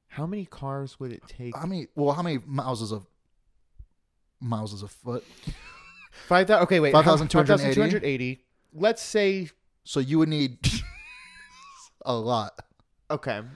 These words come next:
Speaker 2: So you need twenty miles worth of long.
Speaker 1: To get that many cars?
Speaker 2: Yeah.
Speaker 1: Okay.
Speaker 2: So that's a lot.
Speaker 1: That's a lot of cars.
Speaker 2: So I think you're right.
Speaker 1: Even if you put them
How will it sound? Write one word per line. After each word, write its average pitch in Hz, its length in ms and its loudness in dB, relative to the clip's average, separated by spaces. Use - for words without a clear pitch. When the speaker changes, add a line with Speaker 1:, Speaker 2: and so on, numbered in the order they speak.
Speaker 2:
So - 140 -4
you 147 140 2
need 156 180 -2
twenty 160 300 -2
miles 139 280 0
worth 123 200 -2
of 101 400 -10
long. 101 640 -6
Speaker 1:
To 151 100 -8
get 135 240 -2
that 123 140 -2
many 123 180 -8
cars? 131 360 -6
Speaker 2:
Yeah. 95 260 -4
Speaker 1:
Okay. 113 380 -8
Speaker 2:
So 143 100 -2
that's 160 160 2
a 151 60 2
lot. 107 320 -4
Speaker 1:
That's 131 220 -6
a 147 60 -4
lot 123 200 0
of 113 80 -10
cars. 104 260 -8
Speaker 2:
So 139 80 0
I 131 120 2
think 147 240 -2
you're 127 100 -4
right. 107 200 -6
Speaker 1:
Even 247 280 -4
if 233 140 -6
you 170 100 -8
put 190 300 -6
them 147 120 -6